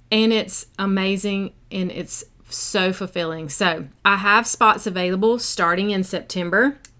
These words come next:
So if you're ready to dive right in, please shoot me an email at coach michelle porterfield at gmail dot com.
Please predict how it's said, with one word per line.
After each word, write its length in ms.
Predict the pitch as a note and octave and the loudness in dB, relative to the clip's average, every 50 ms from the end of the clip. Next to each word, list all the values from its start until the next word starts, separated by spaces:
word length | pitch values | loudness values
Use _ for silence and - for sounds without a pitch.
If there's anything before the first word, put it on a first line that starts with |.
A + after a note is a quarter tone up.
| - - - _ _ _ - - - | -20 -20 -20 _ _ _ -20 -20 -6
So 160 | - - G#3 | -2 0 2
if 220 | - G#3 G3+ - | 2 2 2 2
you're 160 | A#3 C#4 D4 | 2 2 2
ready 320 | A#3+ G#3+ G3 G3+ G3+ B3 A#3+ | 4 4 4 4 2 0 0
to 100 | - G#3 | 0 0
dive 320 | F3 F#3 F3 F3+ G3 F#3+ | 2 4 4 4 4 4
right 200 | F#3+ F3 E3+ E3 | 2 2 2 2
in, 320 | E3+ F3 F3 A3 D4 F#4+ - - - - - - - - - - _ _ | 0 0 0 0 0 -2 -4 -8 -20 -20 -20 -20 -20 -20 -20 -20 _ _
please 600 | - - A#3+ A#3+ A#3+ B3 C4+ D4+ G4 A4 - - - _ _ | -4 2 4 4 6 6 4 2 2 0 -4 -8 -10 _ _
shoot 360 | - - - - B3 B3 - - | -8 -6 -2 0 0 -2 0 2
me 120 | A#3+ A3 | 2 2
an 120 | G3+ F#3 | 2 2
email 480 | - G3+ G3 G3+ G#3+ G#3+ A3+ B3+ C4+ - | 0 0 0 2 2 0 0 0 -2 -2
at 180 | - F3 - - | -2 -4 -4 -6
coach 360 | - - G#3 G3 - - - | -6 -4 -4 -4 -4 -4 -4
michelle 320 | F#3+ F#3+ F#3+ - F#3 E3+ E3 | -2 -2 0 0 0 -2 -2
porterfield 560 | - - F3+ F3 F3+ F3+ F3+ - F#3+ F#3 F3 | -4 -6 -4 -4 -4 -4 -4 -4 -4 -4 -4
at 100 | - F3 | -4 -4
gmail 460 | C#3 D#3 F#3 F3+ F#3 F3+ F3+ F3 E3+ | -4 -2 0 0 0 0 -2 -2 -2
dot 240 | E3+ E3+ - - - | 0 -2 -2 -2 -4
com. 420 | - F3+ F3 F#3 G#3 B3+ D4+ - | -4 -2 0 0 0 -2 -4 -6